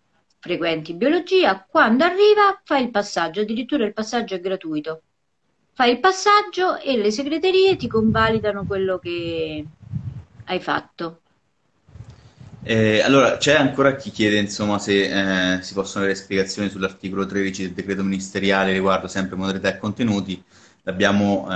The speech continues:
Speaker 1: Allora,
Speaker 2: un
Speaker 1: vediamo un attimo. Allora,
Speaker 2: quanto
Speaker 1: le date le
Speaker 2: prima,
Speaker 1: sapete, sei settembre medicina, otto settembre veterinaria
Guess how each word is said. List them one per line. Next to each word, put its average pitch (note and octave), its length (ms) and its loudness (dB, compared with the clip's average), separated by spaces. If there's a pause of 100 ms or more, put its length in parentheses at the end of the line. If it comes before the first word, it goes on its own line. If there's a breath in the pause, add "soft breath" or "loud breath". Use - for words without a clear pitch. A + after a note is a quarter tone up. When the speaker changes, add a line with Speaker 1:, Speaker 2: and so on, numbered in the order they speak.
Speaker 1:
Allora, F2+ 340 2
Speaker 2:
un F#3 120 -2
Speaker 1:
vediamo A#3 420 -4
un G#3+ 80 -4
attimo. G3+ 400 -2
Allora, G3+ 140 0
Speaker 2:
quanto A#3+ 160 0
Speaker 1:
le A3+ 120 4
date D4+ 300 4
le G#3 100 4
Speaker 2:
prima, F#3+ 60 -2
Speaker 1:
sapete, A3+ 440 0
sei G3+ 220 0
settembre C#4 1000 4
medicina, G#3+ 920 -4 (360)
otto F#3+ 320 -2
settembre G3 640 0
veterinaria F#3+ 1000 0